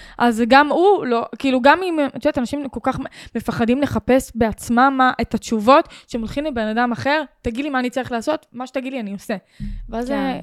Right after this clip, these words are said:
Speaker 1: כל החיים שלהם כאילו הלכו לפח, הם בכלל עשו דברים שהם לא רוצים לעשות, לא קשור אליהם, זה לא באמת התשוקה שלהם. כאילו, לא... אני אף
Speaker 2: ממש.
Speaker 1: פעם לא היה לי את זה, את יודעת? תמיד ידעתי מה אני, כאילו, היה לי מין ביטחון שקט כזה, אני יודעת מה אני רוצה לעשות,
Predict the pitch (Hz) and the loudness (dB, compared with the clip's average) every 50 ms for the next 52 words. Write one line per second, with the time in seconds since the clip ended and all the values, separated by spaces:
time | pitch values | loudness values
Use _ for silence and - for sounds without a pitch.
0 | - - - 269 285 277 - 294 294 - - 254 247 - 277 269 254 240 - - | -8 -4 -2 -2 0 0 -2 -4 -6 -6 -10 -14 -14 -14 -16 -14 -14 -12 -10 -8
1 | 269 269 262 - - 277 247 233 226 220 214 220 - 240 233 233 - - 254 233 | -6 -6 -6 -4 -4 -4 -4 -4 -6 -6 -6 -4 -2 -2 -2 -2 -2 -4 -6 -4
2 | 247 240 240 226 262 240 233 233 233 233 - 233 226 226 220 214 - 240 233 214 | -4 -4 -6 -6 -6 -6 -6 -6 -8 -8 -8 -8 -8 -8 -10 -10 -8 -8 -8 -8
3 | 220 247 247 - 240 - - 254 240 247 240 240 226 220 214 - - - - - | -8 -10 -10 -10 -12 -12 -10 -8 -6 -4 -4 -4 -6 -6 -8 -14 -20 -20 -12 -4
4 | 233 269 262 254 254 262 254 262 - 262 - - 233 - 262 247 - - 240 240 | 0 2 2 4 4 2 0 0 -2 -2 -2 -2 -4 -2 -2 -2 -2 -2 -2 0
5 | 233 220 214 220 - _ _ _ - - - - - - - 247 240 233 240 240 | 0 0 -2 -4 -6 _ _ _ -20 -20 -20 -20 -14 -6 -2 -2 0 2 2 2
6 | 240 240 240 233 233 233 233 226 - _ _ _ - - _ _ - - - - | 2 2 2 2 0 0 0 -2 -4 _ _ _ -20 -20 _ _ -20 -20 -20 -20
7 | - - - 220 214 214 208 208 208 202 - - - - - - - - - - | -16 -14 -12 -10 -10 -10 -10 -10 -10 -12 -12 -16 -18 -18 -20 -20 -20 -20 -20 -20
8 | - - _ _ _ _ _ _ - - 226 247 262 294 294 285 - 320 302 285 | -20 -20 _ _ _ _ _ _ -10 -4 -2 0 0 0 0 2 2 2 4 6
9 | 247 226 214 202 208 208 196 208 202 196 226 220 240 277 311 - _ _ _ _ | 4 4 4 2 0 0 0 -2 -4 -2 0 2 2 2 0 -4 _ _ _ _
10 | _ _ _ _ _ _ _ _ - 240 233 277 285 311 254 254 240 240 233 220 | _ _ _ _ _ _ _ _ -2 0 0 2 2 2 2 2 2 0 0 -2
11 | 208 208 208 208 208 208 208 202 202 196 196 - 233 214 220 226 - - 226 233 | 0 0 0 0 0 0 0 -2 -2 -4 -6 -8 -8 -6 -6 -4 -4 -4 -2 -2
12 | 254 277 277 262 269 277 269 254 - 220 226 - 247 254 - 226 - 254 262 - | -2 -2 0 -2 -2 -2 -2 -4 -4 -6 -4 -4 -4 -4 -4 -6 -8 -8 -8 -6
13 | 302 294 285 330 294 - - - - _ _ - - 226 254 262 262 262 - 240 | -6 -4 -2 -4 -4 -6 -10 -20 -20 _ _ -12 -6 -4 -2 -2 -2 -4 -4 -6
14 | 233 233 233 - - 240 233 233 233 220 - - 254 247 247 240 240 _ | -4 -4 -6 -4 -4 -2 -2 0 -2 -2 -2 0 0 2 2 0 -2 _